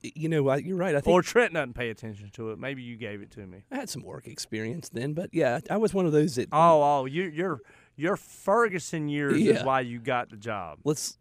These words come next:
Speaker 1: or it could have been my basketball skills.
Speaker 2: Oh, okay.
Speaker 1: Maybe.
Speaker 2: Well, I will tell this story. We had a guy, Brendan Hackett, to work
Speaker 1: Oh, yeah.
Speaker 2: for us.
Speaker 1: Yeah.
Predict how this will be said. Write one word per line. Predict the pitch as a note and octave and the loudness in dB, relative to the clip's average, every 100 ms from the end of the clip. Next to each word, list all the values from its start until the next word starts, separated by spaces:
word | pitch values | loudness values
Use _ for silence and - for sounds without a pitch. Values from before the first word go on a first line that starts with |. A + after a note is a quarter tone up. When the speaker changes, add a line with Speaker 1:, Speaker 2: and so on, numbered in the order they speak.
| - | -6
Speaker 1:
or | F3 G3+ A3 | 2 2 2
it | |
could | - | 4
have | G#3 | 4
been | F#3+ | 6
my | D3 | 2
basketball | B2 B2+ C3 A#2 G#2+ A2 | 4 2 2 -2 -4 -4
skills. | - G#2 G#2 - | -4 -6 -6 -6
Speaker 2:
Oh, | D#3 A3 C4 G3+ D#3+ C3 A#2+ G#2+ F#2 _ | 0 2 0 -4 -6 -8 -10 -14 -16 _
okay. | A2+ C#3 B2 A2 B2+ C#3 _ _ _ | -14 -12 -8 -6 -8 -10 _ _ _
Speaker 1:
Maybe. | A2 A2 F#3+ E3+ _ _ _ _ _ _ _ _ _ _ - | -8 -6 -8 -12 _ _ _ _ _ _ _ _ _ _ -8
Speaker 2:
Well, | C3 D#3+ | 0 6
I | F3+ | 6
will | A3 G3+ | 6 4
tell | G3+ F#3 | 4 4
this | F3 | 2
story. | - F3 D#3 | -2 0 2
We | D3+ C#3+ | 2 0
had | D#3+ | 0
a | |
guy, | C#3+ D3+ D3 | 2 2 2
Brendan | C3 D3+ D3+ | 0 -2 -2
Hackett, | C3 D3 C3+ C3+ | -2 -2 -4 -10
to | C3+ | -4
work | C#3+ C#3 | -4 0
Speaker 1:
Oh, | B2 | 0
yeah. | A#2 A#2+ | 2 0
Speaker 2:
for | D3 C#3 | 0 -4
us. | - - | -8 -14
Speaker 1:
Yeah. | - - | -10 -10